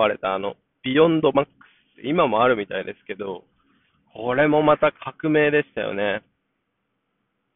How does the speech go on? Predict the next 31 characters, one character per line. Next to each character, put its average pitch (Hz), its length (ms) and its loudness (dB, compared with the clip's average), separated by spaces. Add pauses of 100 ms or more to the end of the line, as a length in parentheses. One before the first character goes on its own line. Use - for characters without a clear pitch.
金 196 220 0
属 185 220 0
バ 175 140 6
ッ - 100 -4
ト 113 100 0
の、 110 320 -2 (720)
あ 101 200 -4
の、 104 180 -6
イ 160 100 2
ン 143 60 2
パ 110 140 0
ク - 100 -14
ト 110 80 -12
で 104 140 -4
当 - 140 -6
た 165 100 0
る 165 80 2
部 160 140 2
分、 - 220 -8 (440)
そ 131 120 -8
こ 165 160 -2
が 160 100 2
ゴ 143 180 0
ム 160 100 0
に 107 100 -4
な 101 100 -8
っ 107 40 -10
て - 120 -20
る 98 100 -20
バ 98 100 -4
ッ - 20 -10